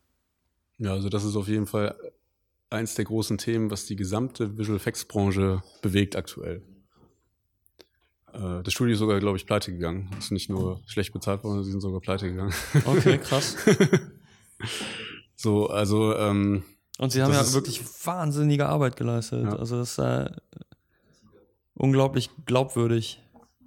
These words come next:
Speaker 1: Das ist halt ein großes Thema und da ist ja auch wieder so der, äh, technologische Fortschritt, was ja insgesamt in unserer Gesellschaft immer mehr Einzug erhält und wo, äh, gewisse, ähm, gewisse,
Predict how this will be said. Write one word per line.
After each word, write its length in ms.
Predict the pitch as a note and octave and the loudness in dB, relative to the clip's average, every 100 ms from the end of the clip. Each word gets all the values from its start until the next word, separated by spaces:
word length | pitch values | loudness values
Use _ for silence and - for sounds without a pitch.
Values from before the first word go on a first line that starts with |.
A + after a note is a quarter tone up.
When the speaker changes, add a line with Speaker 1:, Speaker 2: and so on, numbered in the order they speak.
| _ _ _ - - | _ _ _ -16 -4
Speaker 1:
Das 40 | |
ist 80 | - | 4
halt 100 | A2+ | 6
ein 60 | G#2+ | 6
großes 320 | A#2 A2+ G2 | 6 6 4
Thema 380 | - B2+ C3+ B2+ | 4 4 6 4
und 120 | A2+ | 4
da 80 | A#2 | 4
ist 100 | - | 4
ja 120 | A#2 | 4
auch 180 | A#2+ A#2 | 6 4
wieder 160 | A2+ | 4
so 160 | G#2+ A2+ | 4 2
der, 800 | G#2+ A2 G#2+ G2+ - G2+ G2 F#2+ | 4 4 4 2 2 2 2 -2
äh, 120 | - - | -8 -2
technologische 680 | A#2+ A#2 A2 C3 C3+ - | 2 4 6 6 4 0
Fortschritt, 760 | A#2+ C3+ B2+ - C3 B2 - - - - - - _ _ _ _ _ _ _ _ | 0 2 0 0 -2 -2 -4 -16 -20 -20 -20 -20 _ _ _ _ _ _ _ _
was 220 | A2+ G#2 | -2 2
ja 220 | A#2 A2 A#2 | 4 4 4
insgesamt 720 | A#2+ G#2+ - G#2 A#2+ C#3 - | 2 -2 0 2 4 2 0
in 140 | B2 | -4
unserer 220 | - G#2 | -2 0
Gesellschaft 480 | G#2 G2+ A2+ A#2 A2 | 0 2 2 2 0
immer 140 | A2 G#2+ | 2 2
mehr 140 | A2 | 2
Einzug 340 | A#2 - A#2 | 0 -2 -4
erhält 340 | A2+ A2 A2+ A2 | 0 2 2 0
und 220 | A2+ G2+ | -2 -2
wo, 300 | G#2+ G#2 G#2 | 0 0 0
äh, 320 | G2 G2 G2 | -2 -4 -4
gewisse, 720 | G2 G#2 G#2 G#2+ G2+ G2+ G2+ - - - | -4 -4 0 2 2 0 -2 -8 -10 -6
ähm, 480 | G2 F#2+ G2 G2+ G2+ | -2 0 0 -4 -8
gewisse, 680 | - G2+ - G#2 G2 F#2 F2+ | -6 -6 -2 0 0 0 -4